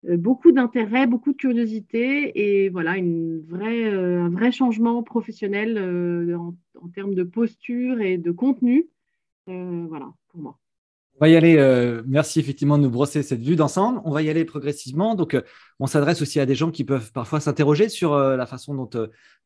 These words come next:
Speaker 2: ils construisent aussi leur parcours professionnel. Donc, toi,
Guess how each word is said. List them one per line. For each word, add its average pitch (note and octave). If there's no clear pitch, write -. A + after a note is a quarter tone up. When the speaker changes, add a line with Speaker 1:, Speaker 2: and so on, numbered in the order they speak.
Speaker 2:
ils A2+
construisent B2+
aussi B2+
leur B2
parcours B2+
professionnel. C3
Donc, D#3
toi, F#3+